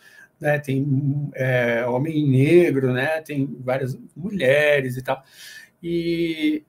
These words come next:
e assim, isso nos quadrinhos já vinha nos anos oitenta, então não é novidade. O que acontece é o seguinte, né? Hoje em dia tá massificada a cu-, a cultura nerd, né? Então, no meu tempo, ser nerd era ser estudiosa. Eu apanhava na escola porque era nerd.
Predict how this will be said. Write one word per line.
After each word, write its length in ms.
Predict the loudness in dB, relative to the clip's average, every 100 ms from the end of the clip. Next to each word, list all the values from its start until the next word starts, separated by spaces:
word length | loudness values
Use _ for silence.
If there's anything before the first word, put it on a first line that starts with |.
| _ _ _ -6
e 140 | 0
assim, 500 | 0 0 -2 -4 -6 -12 _ _ _ _ _ -20 -20 _ -8
isso 320 | -6 -2 -2
nos 220 | 0 0 2
quadrinhos 420 | 0 0 2 2
já 160 | 0
vinha 400 | -2 -2 0 0
nos 140 | 0 -2
anos 180 | -2 -4
oitenta, 480 | -6 -6 -6 -6
então 160 | -10 -8
não 160 | -4 -2
é 80 |
novidade. 580 | 0 -2 -2 -2 -2 -6
O 60 | _
que 80 | -6
acontece 420 | -4 -2 -2 -2
é 40 |
o 40 | -4
seguinte, 380 | -4 -6 -6
né? 100 | -4
Hoje 280 | -2 0 2
em 40 | 2
dia 160 | 0
tá 120 | 0
massificada 800 | -2 -4 -6 -8 -6 -2 0 0
a 40 | -2
cu-, 200 | -6 -14
a 40 |
cultura 400 | -12 -12 -4 0
nerd, 380 | 0 0 0 0
né? 160 | 0 -2
Então, 260 | -4 -6 -6 -20 -12
no 180 | -2 2
meu 160 | 4 2
tempo, 240 | -2 -6
ser 140 | -2
nerd 320 | 0 2 2 2
era 80 |
ser 140 | 0 0
estudiosa. 540 | -2 -2 2 2 2
Eu 80 | 0
apanhava 340 | 0 4 4
na 60 | 2
escola 260 | 0 0 2
porque 120 | 4
era 80 | 4
nerd. 400 | 6 4 2